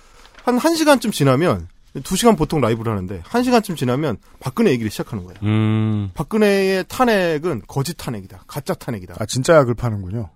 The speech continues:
Speaker 1: 그때부터 시작하는 거죠.
Speaker 3: 음.
Speaker 1: 약장수의 패턴이랑 똑같아요. 처음에 막, 아, 오세오세 해가지고 사람을 쫙 불러 모은 다음에,
Speaker 3: 음.
Speaker 1: 한 시간쯤 지나면 박근혜를 팔기 시작하고,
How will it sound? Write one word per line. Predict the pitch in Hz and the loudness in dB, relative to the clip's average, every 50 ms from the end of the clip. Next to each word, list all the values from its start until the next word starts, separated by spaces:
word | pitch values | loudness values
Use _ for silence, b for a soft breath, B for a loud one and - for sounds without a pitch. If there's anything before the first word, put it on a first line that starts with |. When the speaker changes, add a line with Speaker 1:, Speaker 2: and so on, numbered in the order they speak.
| _ _ - | _ _ -6
Speaker 1:
그때부터 | - 180 - - 240 226 196 - 202 | -6 -4 0 2 2 2 2 -2 -4
시작하는 | - - - 247 - 175 139 101 | -2 -2 -2 -2 -4 -4 -8 -8
거죠. | 87 82 82 80 _ - | -10 -14 -18 -20 _ -10
Speaker 3:
음. | 120 | -6
Speaker 1:
약장수의 | 113 - 101 98 262 269 262 - 277 262 240 240 | -6 -2 2 2 2 2 2 0 2 2 2 2
패턴이랑 | - 262 - 262 262 233 | 0 -4 -2 -2 -4 -4
똑같아요. | 214 339 - 311 - - 123 - - - | -4 -6 -8 -8 -6 -6 -8 -8 -8 -10
처음에 | - - 277 294 285 247 | -6 -4 -4 -2 -2 -2
막, | 226 226 - - - - 226 - B B B B B | -4 -4 -4 -4 0 -2 -2 -2 B B B B B
아, | B 185 196 | B 4 4
오세오세 | 202 220 262 269 262 233 233 240 | 6 6 4 2 2 4 4 4
해가지고 | 233 233 226 220 214 214 | 6 6 4 2 0 0
사람을 | 214 240 254 262 247 240 | 2 4 4 4 4 2
쫙 | 226 202 - 220 | 0 0 0 0
불러 | - - 214 240 214 | 2 4 4 4 6
모은 | 151 160 170 | 6 4 4
다음에, | 165 156 147 139 151 175 175 120 98 - | 4 4 4 4 2 0 -2 -2 -4 -8
Speaker 3:
음. | - - - - | -14 -16 -6 0
Speaker 1:
한 | - 277 | 0 2
시간쯤 | 262 285 277 226 - 202 | 4 4 4 2 2 0
지나면 | 170 165 160 160 170 196 175 | 0 2 2 4 2 2 0
박근혜를 | - 139 131 - 190 185 165 | 0 -4 -2 0 0 0 2
팔기 | - 170 160 156 | 2 0 0 0
시작하고, | 143 - 160 143 - 147 139 170 214 254 | -2 -2 -4 -2 -2 -2 0 0 -2 -2